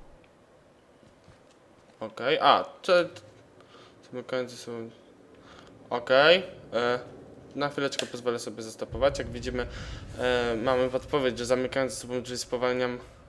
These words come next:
e, na goniących mnie oponentów trochę. Można tak to ująć, więc, no, zapewne, mm,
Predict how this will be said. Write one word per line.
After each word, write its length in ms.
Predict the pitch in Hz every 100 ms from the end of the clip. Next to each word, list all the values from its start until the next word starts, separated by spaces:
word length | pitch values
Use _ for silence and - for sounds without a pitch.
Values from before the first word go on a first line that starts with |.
| -
e, 240 | 120 117
na 180 | 117 120 120 110 - - -
goniących 460 | 131 127 127 123
mnie 200 | 127 127 117
oponentów 840 | 113 123 131 120 104 101 120 - -
trochę. 440 | - 104 110 127 - - - -
Można 260 | 104 107 104
tak 200 | - -
to 220 | - 107 - - - - - -
ująć, 640 | 117 101 110 117 117 - - - -
więc, 540 | 110 107 107 - - - - - - - - - - - -
no, 340 | 170 170 175
zapewne, 640 | 170 190 196 185 190 180 175 - - - - -
mm, 480 | 131 127 123 123 120